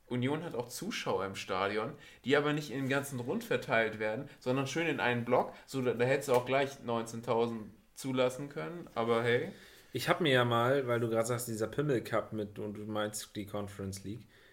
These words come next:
Speaker 2: äh, ich hab neulich mal so eine Übersicht gesehen, dieses ganze, äh, diese ganzen Wettbewerbe von der uefa, die werden ja alle jetzt komplett ineinander verzahnt. Das ist richtig belastend.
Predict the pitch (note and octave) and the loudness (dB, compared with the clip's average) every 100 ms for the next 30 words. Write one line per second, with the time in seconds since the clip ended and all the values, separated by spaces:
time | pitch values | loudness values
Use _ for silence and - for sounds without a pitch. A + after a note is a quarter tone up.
0 | _ - G2 G2+ B2+ B2+ A#2+ C3 C3 A#2+ | _ 0 0 2 0 0 0 0 0 -4
1 | A#2+ A2+ A#2+ D3 B2 G#2+ G#2 A2 G2 G#2 | -4 -6 -4 0 0 0 -6 -8 -4 -2
2 | A2+ A2+ A2 A2+ - - A#2+ F#3 F#3+ - | -4 -4 -6 -4 -6 -6 -4 -2 -4 0
3 | E3+ D#3+ D#3+ - _ _ _ - A#2+ A#2+ | 0 0 -6 -20 _ _ _ -14 -4 -2
4 | A#2 A#2 A2+ A2+ _ - G#2+ A2+ F#3 F#3+ | 0 -2 -4 -10 _ -10 -4 -2 -2 0
5 | F#3 C3+ G3 - C3 G#2 G#2 G#2 G2 G#2+ | -2 0 0 2 0 4 4 4 0 -2
6 | G#2+ G2+ G2+ G#2 G2+ G#2 G#2 G#2+ B2+ B2 | -2 -2 0 -2 -4 -4 -6 -4 -4 -4
7 | - - E3 D3 C3 - C3+ C#3 C3+ C#3 | -8 -10 -8 -8 -6 -6 -6 -6 -8 -6
8 | C3+ C3 B2 A#2+ - C#3 G#2 G2 F#2+ G#2 | -4 -4 -4 -6 -6 -4 -2 -4 -6 -6
9 | C#3+ E3 D3 C#3+ C#3+ C#3+ - F2+ | -6 -4 -2 0 0 -2 -12 -14